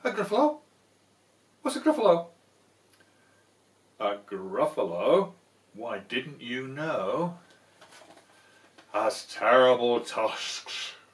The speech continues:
and terrible claws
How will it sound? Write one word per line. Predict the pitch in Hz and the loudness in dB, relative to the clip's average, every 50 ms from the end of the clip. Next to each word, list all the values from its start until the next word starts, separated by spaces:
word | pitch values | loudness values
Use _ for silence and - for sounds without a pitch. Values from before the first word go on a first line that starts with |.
| _ _ _ _ _ _ _ _ _ _ _ _ _ _ _ _ _ _ _ _ _ _ _ _ - _ _ _ _ _ _ _ _ _ _ _ _ _ _ _ _ _ _ _ _ _ _ _ _ _ _ _ _ _ _ _ - _ _ _ _ | _ _ _ _ _ _ _ _ _ _ _ _ _ _ _ _ _ _ _ _ _ _ _ _ -20 _ _ _ _ _ _ _ _ _ _ _ _ _ _ _ _ _ _ _ _ _ _ _ _ _ _ _ _ _ _ _ -20 _ _ _ _
and | - 101 95 - | -20 -20 -18 -16
terrible | - - - 107 110 110 117 117 113 113 117 120 | -14 -4 -2 2 4 6 6 6 4 2 -2 -6
claws | 113 - - 107 107 110 117 117 113 101 95 87 85 - - | -6 -8 -4 0 2 4 6 6 6 4 2 0 -4 -8 -14